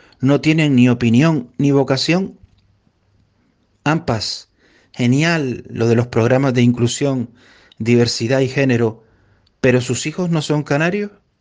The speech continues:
Perdonen los calificativos, pero con mis impuestos no mantengo irresponsables, al menos que sientan mi enfado, porque todos llevan demasiado tiempo mirando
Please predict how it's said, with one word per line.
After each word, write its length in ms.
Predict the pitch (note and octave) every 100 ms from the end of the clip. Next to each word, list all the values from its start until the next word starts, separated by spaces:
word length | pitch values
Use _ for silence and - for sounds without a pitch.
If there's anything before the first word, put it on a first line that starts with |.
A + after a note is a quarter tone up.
| _ _ _ _ _ _ _ _ _ -
Perdonen 440 | B2 C3+ E3+ E3+
los 100 | E3+
calificativos, 760 | D#3+ C#3+ D3 B2+ B2 E3 C3 B2
pero 380 | B2 A#2 G#2+ -
con 180 | A2+ B2
mis 140 | B2+
impuestos 600 | B2 D#3 D#3+ - E3 D#3+ _ _ _ -
no 160 | C3 D3+
mantengo 680 | D3 C3 C#3+ A#2+ A#2 A2 C#3
irresponsables, 840 | B2+ B2 B2 B2 A#2+ B2 A2 A2 - _ _ _ _ _ -
al 160 | B2+
menos 300 | C#3 D#3 F3
que 380 | F3 D3 B2+ - _ _ -
sientan 720 | - - E3 D3 A#2 G#2 F#2+
mi 140 | A#2 G#2+
enfado, 580 | A2+ C#3+ C#3+ B2 B2+ _ _ _
porque 260 | - A#2+ A#2+
todos 340 | C#3 D3 D3+
llevan 360 | C3 C#3 B2 A2
demasiado 560 | A2+ A2 - C#3 C3+ A#2+
tiempo 480 | C3+ C#3 A#2+ G#2 - _ _
mirando 640 | A2+ A2+ C3+ E3+ B2+ G#2+